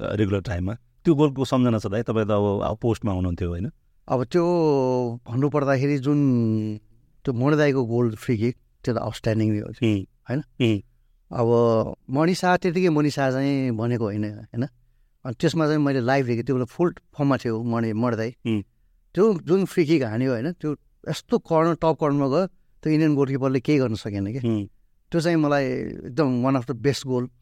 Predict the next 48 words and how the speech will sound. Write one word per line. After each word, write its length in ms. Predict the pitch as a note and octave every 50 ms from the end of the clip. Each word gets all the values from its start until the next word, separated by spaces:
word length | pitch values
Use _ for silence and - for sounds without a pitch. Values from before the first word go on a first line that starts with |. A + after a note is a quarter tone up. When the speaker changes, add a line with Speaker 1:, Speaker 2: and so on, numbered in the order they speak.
| _ _ _ _ _ _ _ _ _ -
Speaker 2:
अ, 140 | A#2+ A2+ G#2+
लाग्यो 280 | A2 A2+ F#2+ G#2 G#2+
मणि 200 | G#2+ G#2 G2+ G2
दाईको 240 | G2+ G2+ - - A2
चाहिँ। 320 | G#2+ - A2+ G#2+ G#2 G2+
Speaker 1:
हुँ। 80 | G#2 G#2+ - _ _ _ _ _ _ _ _ _ _ -
अब 260 | - E3 F3+ E3+ - -
अहिले 220 | D3+ D#3 F3 F3 E3
पनि 540 | F3 E3+ E3 D#3+ D3 A#2+ G#2 F#2+ F#2 F#2 F#2
चर्चा 220 | - B2 G#2+ - A#2
गर्दाखेरि 520 | A2+ G#2+ G#2+ G2+ G#2 G#2+ G#2+ G#2 G#2 G2+
मणि 240 | G2+ G2+ G2+ G2+ G2
शाहको 380 | - - G2 F#2 F2 E2+ F#2 F2
बारेमा 280 | F2+ E2+ E2 F2 F#2
चर्चा 320 | F#2 - F#2 E2+ - - E2+
हुन्छ। 200 | D#2+ D#2+ - - - - - - - - - _ _ _ _ F#2+
उहाँले 240 | F#2+ F#2+ F#2 F#2
चाहिँ, 320 | F#2 - F#2+ F#2 F#2+ F#2+ F#2+
उहाँ 200 | G2+ G2+ G2 G2
एउटा 180 | G#2+ G2+ G2
one 200 | G2 G2+ G#2+ G#2
of 60 | F#2+ F#2
the 140 | G2 F#2 - - -
best 180 | G2+ - -
नेपालको 300 | G#2 F#2 - F#2 F2+ G2+
player 340 | F2+ F2 - G#2 G2 F#2 F2+
भनेर 220 | E2+ F2 E2 F2 E2+
अहिले 140 | D#2+ E2
पनि 120 | F2 F2+ E2+
भनिन्छ। 200 | E2+ F2 E2+ -
तपाईँ 240 | - A2 G2 G2 F#2
त 20 |
सँगै 300 | - - G2+ G2+ G2+ G2
पनि 160 | F#2 G2+ F#2+
खेल्नुभयो, 460 | F2+ - G#2 F2+ F2 F2 F2+ F2+ - _ _ _ _ _
सायद 220 | - A#2+ A#2 A2+
मनाङमा 360 | A2 A2+ A#2 A#2 A2+ A2 A2
पनि 160 | G#2 A#2+ B2 A#2
तपाईँ 160 | A2+ G2+ F#2
सँगै 240 | - - F#2 F2+ E2+
खेल्नु 280 | - F2 D#2+ D#2 E2
Speaker 2:
सँगै। 320 | - - C3 A#2+ A2 A2+ G#2+ - - - _ _ _ _ _ _ _ _ -
Speaker 1:
कस्तो 160 | G3 - G3 D#3+
खालको 220 | B2+ G#2+ F#2+ G2+
player 220 | - - F#2+ E2+
हो 80 | E2 E2+
उहाँ 140 | E2 E2+ E2+
चाहिँ? 240 | - - - -